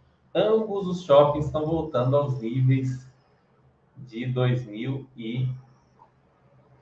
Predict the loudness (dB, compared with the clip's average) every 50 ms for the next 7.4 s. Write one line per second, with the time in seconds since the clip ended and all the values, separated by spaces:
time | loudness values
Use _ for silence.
0 | _ _ -20 -20 _ _ _ _ -20 _ _ _ _ _ _ _ _ _ _ _
1 | _ _ _ _ _ _ _ _ _ _ _ _ _ _ _ _ _ _ _ _
2 | -8 -6 -4 -2 -2 0 0 -2 -2 -4 -6 -6 -6 -4 -4 -4 -4 -4 -4 -6
3 | -8 -10 -16 _ _ _ _ _ _ _ _ _ _ _ _ _ _ _ _ _
4 | _ _ _ _ _ _ _ _ _ _ _ _ _ _ _ _ _ _ _ _
5 | _ _ _ _ _ _ _ _ _ _ _ _ _ _ _ _ _ _ _ _
6 | _ _ -20 _ _ _ _ _ _ _ _ _ -10 -8 -6 -4 -4 -4 -4 -6
7 | -8 -10 -14 -16 -20 -20 -20